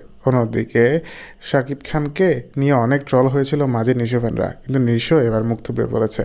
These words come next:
টিজারের মিক্সড রিভিউ, কেউ বলছে ভালো হয়েছে, কেউ বলছে খারাপ। অন্যদিকে শাকিব খানের বরবাদ সিনেমার টিজার তো একদম ফাটিয়ে দিয়েছে এবং কি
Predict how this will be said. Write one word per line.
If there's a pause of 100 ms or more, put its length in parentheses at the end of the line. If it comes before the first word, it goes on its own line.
(400)
টিজারের (280)
মিক্সড
রিভিউ, (220)
কেউ (480)
বলছে (100)
ভালো
হয়েছে,
কেউ
বলছে
খারাপ। (180)
অন্যদিকে (100)
শাকিব
খানের
বরবাদ
সিনেমার
টিজার
তো
একদম (440)
ফাটিয়ে
দিয়েছে (400)
এবং
কি